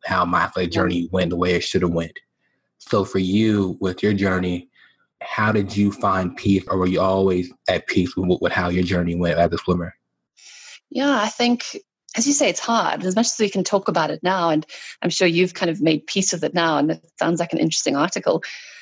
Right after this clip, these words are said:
Speaker 2: it's difficult during the time, again, I say, because you're spending so much time in that role and spending so much effort, and there's so much sacrifice involved. And I think for me, as I say, it was quite a pivotal moment, that, and sort of not making the team and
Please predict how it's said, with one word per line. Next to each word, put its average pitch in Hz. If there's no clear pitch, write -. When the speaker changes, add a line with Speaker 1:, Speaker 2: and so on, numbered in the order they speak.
Speaker 2:
it's 196
difficult 226
during 160
the 156
time, 151
again, 170
I 160
say, -
because 196
you're 180
spending 185
so 180
much 185
time 190
in 196
that 160
role 151
and 160
spending 175
so 170
much 160
effort, 180
and 160
there's 160
so -
much 156
sacrifice 185
involved. -
And 196
I 208
think 226
for 233
me, 185
as 175
I 196
say, 196
it 175
was 185
quite 247
a 240
pivotal 190
moment, 165
that, 156
and 156
sort 160
of 160
not 170
making 156
the 156
team 147
and 160